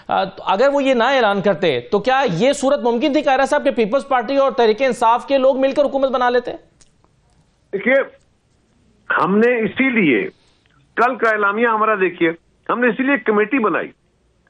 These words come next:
Speaker 2: उस कमेटी का मकसद ये था कि वो सारी forces के साथ, including इमरान खान साहब, पीटीआई, उनके साथ बातचीत करें और फिर ऐसा रास्ता निकाले कि पाकिस्तान के crisis को सामने रखते हुए एक इत्तेफाक राय की government कह लीजिए,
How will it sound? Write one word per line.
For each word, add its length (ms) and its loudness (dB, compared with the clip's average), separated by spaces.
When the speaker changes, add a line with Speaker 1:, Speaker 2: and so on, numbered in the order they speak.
Speaker 2:
उस 120 0
कमेटी 360 0
का 100 0
मकसद 360 -2
ये 120 0
था 200 -2
कि 80 -6
वो 100 0
सारी 300 -2
forces 460 -2
के 80 -2
साथ, 300 0
including 460 0
इमरान 320 0
खान 220 -4
साहब, 400 -2
पीटीआई, 500 0
उनके 260 2
साथ 180 -2
बातचीत 480 -6
करें 260 -2
और 180 0
फिर 340 -4
ऐसा 240 -2
रास्ता 320 -2
निकाले 480 0
कि 380 -8
पाकिस्तान 800 -2
के 160 -2
crisis 440 -4
को 140 -4
सामने 360 0
रखते 320 -2
हुए 260 0
एक 340 0
इत्तेफाक 460 -4
राय 280 0
की 120 -6
government 360 -2
कह 140 0
लीजिए, 420 -2